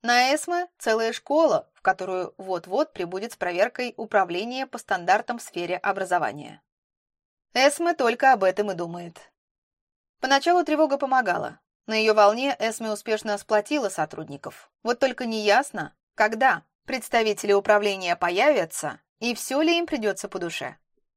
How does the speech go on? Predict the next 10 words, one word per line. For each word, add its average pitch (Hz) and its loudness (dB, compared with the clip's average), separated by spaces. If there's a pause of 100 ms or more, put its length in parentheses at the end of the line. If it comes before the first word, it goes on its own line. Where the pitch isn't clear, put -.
(440)
И 254 -2
вот 381 8
уже 240 0
она 226 4
пытается 226 0
предвидеть 190 -6
то, 294 0 (140)
что - -4
предвидеть 202 -8
невозможно. 202 -2